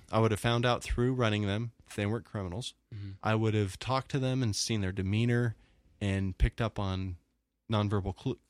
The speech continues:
Speaker 1: cues and all sorts of things that
Speaker 2: Mm-hmm.
Speaker 1: indicate to me these dudes are completely legit and literally just waiting for a friend. And then I would have gone and talked to the manager. And the manager, in hindsight, clearly was in the wrong. Clearly. We all know that now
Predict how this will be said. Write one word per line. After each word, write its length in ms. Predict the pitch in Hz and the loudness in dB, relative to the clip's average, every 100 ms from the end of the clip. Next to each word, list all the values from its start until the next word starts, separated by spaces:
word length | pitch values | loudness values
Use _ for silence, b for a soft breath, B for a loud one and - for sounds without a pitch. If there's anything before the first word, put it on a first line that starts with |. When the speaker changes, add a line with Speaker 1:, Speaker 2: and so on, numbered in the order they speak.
| _ _ - | _ _ -4
Speaker 1:
cues 420 | - 139 127 117 | 2 4 4 2
and 80 | 110 | 0
all 100 | 123 | 0
sorts 300 | - 139 - | -2 -4 -6
of 80 | - | -4
things 320 | 101 92 95 | -2 -2 -2
that 80 | 107 | -2
Speaker 2:
Mm-hmm. 100 | 107 | 0
Speaker 1:
indicate 360 | 104 - 113 | -2 -2 -4
to 80 | - | -4
me 140 | 101 98 | -4 -2
these 200 | 98 101 | -4 -2
dudes 280 | 104 98 | -2 -2
are 100 | 98 | -4
completely 600 | - 95 95 104 107 117 | -6 -8 -8 -6 -4 -2
legit 480 | 113 113 101 92 92 - | -2 -2 0 0 -2 -4
and 280 | 98 98 98 | -4 -4 -2
literally 400 | 101 101 98 98 | 0 0 0 -2
just 240 | 98 - | -4 -4
waiting 260 | 98 92 92 | -4 -4 -4
for 180 | - 95 | -6 -8
a 40 | |
friend. 360 | - 80 67 - _ b b b b 120 | -6 -6 -6 -10 _ b b b b 2
And 100 | 131 | 4
then 100 | 208 | 4
I 40 | |
would 140 | 220 185 | 2 0
have 100 | 127 | 0
gone 160 | 127 | 0
and 100 | 117 | 0
talked 240 | 123 117 - | -2 -4 -4
to 60 | |
the 60 | 104 | -4
manager. 560 | 104 143 127 - - - _ _ _ _ _ - | -2 -2 -6 -8 -12 -14 _ _ _ _ _ 4
And 120 | 120 | 6
the 60 | |
manager, 640 | 117 151 208 139 117 104 110 | 6 6 4 2 2 2 2
in 140 | 123 104 | 2 2
hindsight, 640 | 123 175 - 98 98 - _ _ _ _ _ _ _ - | 4 2 0 0 0 -4 _ _ _ _ _ _ _ -6
clearly 380 | 147 175 165 117 | 0 2 2 2
was 180 | 104 | 2
in 80 | 101 | 2
the 80 | 98 | 0
wrong. 340 | 113 120 107 - _ _ _ _ _ _ _ - | -2 -4 -6 -14 _ _ _ _ _ _ _ -2
Clearly. 340 | 190 226 - - | 2 2 0 2
We 140 | 117 | 4
all 120 | 147 143 | 4 4
know 140 | 151 | 0
that 180 | 95 - | -2 -6
now 220 | 50 | -8